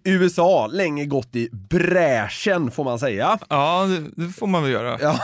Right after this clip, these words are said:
Speaker 2: Jag vill säga.
Speaker 1: Ja, men det är ganska välkänt.
Speaker 2: Mm.
Speaker 1: Eh, och i avsnitt trettiosju av
Speaker 2: Mm.
Speaker 1: den här podden så gick vi igenom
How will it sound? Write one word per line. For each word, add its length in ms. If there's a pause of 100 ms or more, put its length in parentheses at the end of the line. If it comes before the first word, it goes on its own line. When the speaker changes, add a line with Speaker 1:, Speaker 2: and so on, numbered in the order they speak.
(100)
Speaker 2:
Jag 60
vill 100
säga. 300
Speaker 1:
Ja, 160
men 80
det 60
är 40
ganska 260
välkänt. 720
Speaker 2:
Mm. 580
Speaker 1:
Eh, 40
och 180
i 40
avsnitt 540 (300)
trettiosju 480
av 120 (220)
Speaker 2:
Mm. 160
Speaker 1:
den 120
här 100
podden 380
så 100
gick 160
vi 80
igenom 380